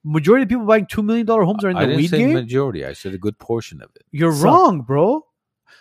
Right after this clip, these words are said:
Speaker 2: Okay, so buying a
Speaker 1: Do you
Speaker 2: two
Speaker 1: know what's happening in
Speaker 3: So
Speaker 1: Glendale
Speaker 3: who
Speaker 1: right
Speaker 3: is
Speaker 1: now?
Speaker 3: the people buying
Speaker 1: Do you
Speaker 3: those
Speaker 1: know what's
Speaker 3: two million dollar
Speaker 1: happening in
Speaker 3: homes?
Speaker 1: Glendale right now? Glendale and Burbank?
Speaker 2: What?
Speaker 1: Majority of the people that are
Speaker 2: What?
Speaker 1: moving in and buying these homes,
Speaker 2: What?
Speaker 1: they're coming from the west side.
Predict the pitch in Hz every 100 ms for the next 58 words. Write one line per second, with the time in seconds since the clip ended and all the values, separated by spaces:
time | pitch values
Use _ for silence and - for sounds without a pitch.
0 | _ 151 - 101 - 123 123 170 226 156
1 | 214 330 302 311 302 165 175 226 226 196
2 | 135 131 208 175 226 247 226 214 - 160
3 | 147 131 113 120 113 180 220 233 120 165
4 | 180 190 180 135 135 151 170 175 185 190
5 | 190 147 151 151 147 123 131 160 196 202
6 | _ - 87 143 160 151 143 156 147 135
7 | 131 131 143 147 147 139 120 117 127 131
8 | 113 139 190 _ _ - 139 - 226 247
9 | 180 143 120 127 - 117